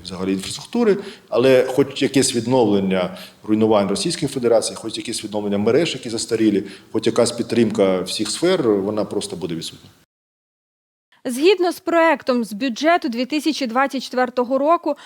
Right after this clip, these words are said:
Speaker 2: понад мільярд гривень спрямують на освіту,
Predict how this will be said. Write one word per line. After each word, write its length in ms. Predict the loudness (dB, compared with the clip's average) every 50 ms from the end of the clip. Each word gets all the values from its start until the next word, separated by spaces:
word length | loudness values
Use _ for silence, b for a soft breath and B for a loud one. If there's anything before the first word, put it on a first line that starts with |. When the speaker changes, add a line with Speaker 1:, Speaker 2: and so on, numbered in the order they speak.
| B B B
Speaker 2:
понад 280 | 2 2 2 2 2
мільярд 400 | 0 0 2 4 4 2 2 0
гривень 400 | -2 -2 0 0 0 2 0 -2
спрямують 560 | -2 -2 -2 0 2 2 2 2 0 -2 -2 0
на 160 | 0 0 0
освіту, 680 | 0 -2 -4 -6 -6 -2 -2 -2 -2 -2 -2 -4 -4